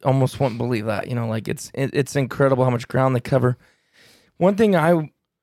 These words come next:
I was gonna bring up, and I thought about this, and I don't know how often you've done it. I haven't, I'm not gonna say I've done it a lot, but the times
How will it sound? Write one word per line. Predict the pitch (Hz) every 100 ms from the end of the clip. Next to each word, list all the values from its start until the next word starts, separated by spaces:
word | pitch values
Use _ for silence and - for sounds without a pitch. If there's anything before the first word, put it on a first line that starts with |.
| _
I | - 165
was | 143
gonna | 160 143
bring | 139 143
up, | 147 156 -
and | 131
I | 131
thought | 135 139
about | 131 131 120
this, | 135 127 127 170
and | 135 117 135 _ _ -
I |
don't | 185
know | 220
how | 160
often | 147 147 139 131
you've | 135 151
done | 135 123
it. | 117 -
I | 139
haven't, | 180 156 113
I'm | - 147
not | 139
gonna | 127
say | 139
I've | 127
done | 123 131
it | 113
a |
lot, | 110 120 -
but | -
the | 127
times | 117 147 147 156 143